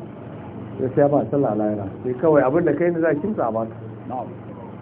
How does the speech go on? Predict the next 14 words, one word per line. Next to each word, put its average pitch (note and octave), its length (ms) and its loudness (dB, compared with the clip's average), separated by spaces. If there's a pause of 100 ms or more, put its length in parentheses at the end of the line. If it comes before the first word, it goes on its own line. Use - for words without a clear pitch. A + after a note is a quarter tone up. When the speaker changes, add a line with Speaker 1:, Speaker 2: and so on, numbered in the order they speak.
(840)
Speaker 1:
To A#2 80 2
haka F#3+ 220 6
manzo E3 200 4
Allah E3+ 280 4
dai D#3+ 160 2
zai E3+ 180 4
roki C#3+ 260 2
Allah, E3 320 2
Allah D#3+ 240 2
zai D3+ 100 2
bashi D3 260 2
dama D3 460 2 (760)
ya B2+ 120 2
je C#3 200 4